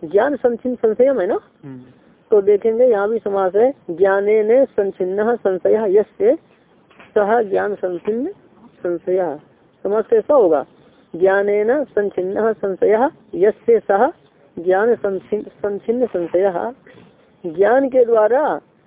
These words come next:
Speaker 1: यस ज्ञा-, ज्ञान के द्वारा नष्ट हो गया है संशय जिसका, ज्ञान के द्वारा नष्ट हो गया है संशय।
Speaker 2: जी।
Speaker 1: हाँ, अथवा ज्ञान, ऐसा तो यह ज्ञान के द्वारा जिसका संशय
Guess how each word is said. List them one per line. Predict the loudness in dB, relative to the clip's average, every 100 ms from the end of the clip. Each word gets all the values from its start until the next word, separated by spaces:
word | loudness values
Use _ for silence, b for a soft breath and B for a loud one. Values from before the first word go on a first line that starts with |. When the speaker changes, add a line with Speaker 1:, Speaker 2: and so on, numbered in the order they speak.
| _ _ _ _
Speaker 1:
यस | 0 0 0
ज्ञा-, | -4 -4 -4 -12 -12 -2
ज्ञान | 0 0 0
के | 0
द्वारा | 2 0 0 0 0 0
नष्ट | 0 -2 -2 2
हो | 2
गया | 4 2
है | 0 -2
संशय | -4 -6 -4 -4
जिसका, | -4 -8 -16 -16 _ -20 _ _ _ _ -8
ज्ञान | -2 0 0
के | 0
द्वारा | 0 0 -2
नष्ट | -4 -6 -4 -2
हो |
गया | 0 0
है | 0
संशय। | -4 -6 -2 -2
Speaker 2:
जी। | -2 _ -20 -20 -20 _ _
Speaker 1:
हाँ, | -8 -6 -4
अथवा | -2 -2
ज्ञान, | -2 -2 -2
ऐसा | -4 -8 -8 -4 -4
तो | -2
यह | -4
ज्ञान | -2 -4 -4
के | -2
द्वारा | 0 0 0
जिसका | -2 -4 -4
संशय | -4 -6 -2 0